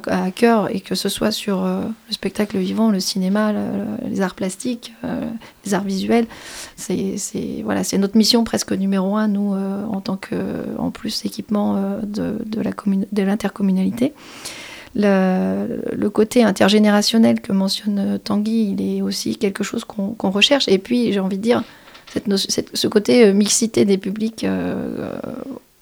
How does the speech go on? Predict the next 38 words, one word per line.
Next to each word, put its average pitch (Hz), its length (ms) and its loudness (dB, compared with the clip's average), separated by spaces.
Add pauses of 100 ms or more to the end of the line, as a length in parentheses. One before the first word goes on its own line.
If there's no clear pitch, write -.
(120)
nous, 240 160 8
on 240 100 10
espère 220 320 4
aussi, - 440 -2
euh, - 60 -6 (240)
voilà, 196 160 0
je, 190 100 -4 (120)
je 196 100 -2
le 214 40 0
mentionnais 202 380 0
tout - 160 -8
à 196 60 2
l'heure, 247 120 4
on 196 200 2
a, 202 80 -4
on 190 120 -2
a 190 80 0
finalement, 214 500 -2
avec 202 380 -4
le 208 80 -2
spectacle 226 480 -2
vivant, 214 420 2 (520)
un 175 100 0
certain - 320 0
public, 240 500 2
avec 202 420 2
le 214 100 4
cinéma, 214 480 6
un 185 240 4
autre 226 380 4
public, 220 560 -2 (440)
avec 185 280 -2
les 185 180 4
expositions, 226 720 2
encore 185 300 -2
un 190 180 2
autre 233 300 0
public. 202 440 -4